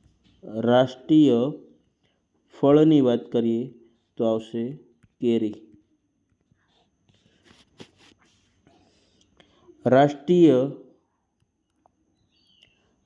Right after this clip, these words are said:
રાષ્ટ્રીય હેરિટેજ પ્રાણીની વાત કરીએ તો આવશે એશિયાઈ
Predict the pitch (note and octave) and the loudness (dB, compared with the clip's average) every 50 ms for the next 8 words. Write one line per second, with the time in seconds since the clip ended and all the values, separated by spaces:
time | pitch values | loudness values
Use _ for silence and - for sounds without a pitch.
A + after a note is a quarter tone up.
0 | _ _ - A2+ A2 A2+ B2 B2+ C3 B2+ - - - - D3+ D3+ D3+ C#3 A#2+ A#2 | _ _ -10 -8 -4 0 0 0 0 0 -4 -12 -12 -4 -2 0 2 2 2 2
1 | A#2 A#2 B2+ - - - - _ _ _ _ _ _ _ _ _ _ _ _ _ | 0 -2 -4 -6 -10 -18 -20 _ _ _ _ _ _ _ _ _ _ _ _ _
2 | _ _ _ _ _ _ _ _ _ _ _ _ _ _ _ _ _ _ _ _ | _ _ _ _ _ _ _ _ _ _ _ _ _ _ _ _ _ _ _ _
3 | _ _ _ _ _ A#2 A#2 A#2+ A#2+ B2 C3 C#3+ D3+ D3+ D3 - C#3 B2+ A#2+ A2+ | _ _ _ _ _ -4 -2 2 2 2 2 2 2 0 0 0 0 0 0 -2
4 | A2+ B2 B2 - - - _ _ _ _ _ _ _ _ _ _ _ _ _ _ | -4 -8 -12 -14 -18 -20 _ _ _ _ _ _ _ _ _ _ _ _ _ _
5 | _ _ _ _ _ _ _ _ _ _ _ _ - B2+ B2+ B2+ B2+ C3+ C#3 D3 | _ _ _ _ _ _ _ _ _ _ _ _ 0 0 2 2 2 2 2 4
6 | D#3 D#3 D#3 D3 C#3 B2 A#2+ A#2 A#2 - - - A#2+ A#2 A2+ A2+ A2+ A2+ A#2 A#2+ | 4 4 4 2 2 2 0 -2 -4 -6 -6 -4 -4 -2 -2 -2 -4 -4 -6 -8
7 | - - - _ _ _ _ _ _ _ _ _ _ _ - A#2 A#2 A#2 A#2 - | -12 -16 -20 _ _ _ _ _ _ _ _ _ _ _ -10 -8 -8 -8 -8 -10
8 | - A#2+ - - - - A#2 B2 B2+ B2+ - - - C#3 C3 A#2+ A2+ A2+ C3 D3+ | -10 -12 -12 -12 -14 -10 -8 -8 -8 -8 -10 -8 -6 -4 -2 -2 -2 -4 -6 -10